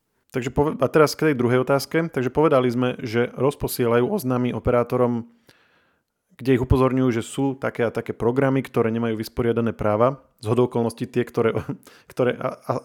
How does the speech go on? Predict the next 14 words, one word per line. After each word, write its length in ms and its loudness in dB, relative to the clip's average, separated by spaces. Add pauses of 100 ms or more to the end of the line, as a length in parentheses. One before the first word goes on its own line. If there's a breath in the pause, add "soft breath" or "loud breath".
(120)
predpokladám 480 2
teda, 220 4
že 80 -2
sú 80 -8
to 80 -6
tie, 180 -4
na 140 -4
ktoré 240 -2
majú, 260 -2
e, 40 -16 (880 soft breath)
kúpenú 260 0
licenciu 460 0
aj 80 2
oni, 260 -2